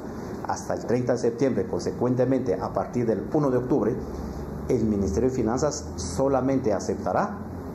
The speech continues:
para el cobro de los honorarios de los profesionales facturas electrónicas. Y pa-, en este caso deben de tomar en cuenta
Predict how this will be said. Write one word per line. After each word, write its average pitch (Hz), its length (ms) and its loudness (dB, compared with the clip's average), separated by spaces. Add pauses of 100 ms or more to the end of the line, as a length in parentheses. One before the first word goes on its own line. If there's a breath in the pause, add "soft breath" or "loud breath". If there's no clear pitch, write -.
(220)
para 95 220 0
el 92 140 -4
cobro 135 300 4
de 110 80 4
los 95 160 0
honorarios 104 520 2
de 98 100 2
los 90 220 -2
profesionales 151 840 0 (680)
facturas - 460 -2
electrónicas. - 920 0
Y 131 80 0
pa-, - 200 -2
en 110 180 2
este 117 180 0
caso 143 260 2
deben 123 300 4
de 113 60 4 (160)
tomar 107 320 0
en 110 100 0
cuenta 120 400 0